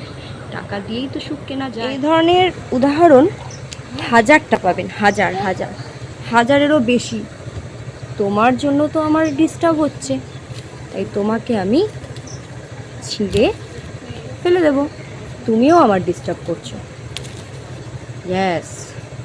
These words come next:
লাইফে যা যা ডিস্টার্ব করবে, যা যা তোমার ইচ্ছা মতো কাজ করাতে বাধা দেবে,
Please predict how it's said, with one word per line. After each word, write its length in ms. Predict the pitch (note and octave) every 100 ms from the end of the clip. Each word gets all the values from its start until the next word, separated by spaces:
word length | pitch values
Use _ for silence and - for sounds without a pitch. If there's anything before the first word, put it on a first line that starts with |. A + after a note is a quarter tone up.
| - - - - - - -
লাইফে 300 | A3 A#3 C#4+
যা 200 | B3+ B3+
যা 120 | C#4
ডিস্টার্ব 360 | B3+ A#3+ C#4+ C#4
করবে, 280 | - C#4+ A3 - - - - - - - G3+
যা 240 | B3 B3+
যা 160 | C#4 C#4
তোমার 220 | C#4 C4
ইচ্ছা 260 | B3+ C#4
মতো 200 | C4 C4
কাজ 260 | C4 A#3 A#3
করাতে 440 | B3+ B3 B3 B3
বাধা 360 | A3 G#3 G#3 C4
দেবে, 240 | B3+ D#4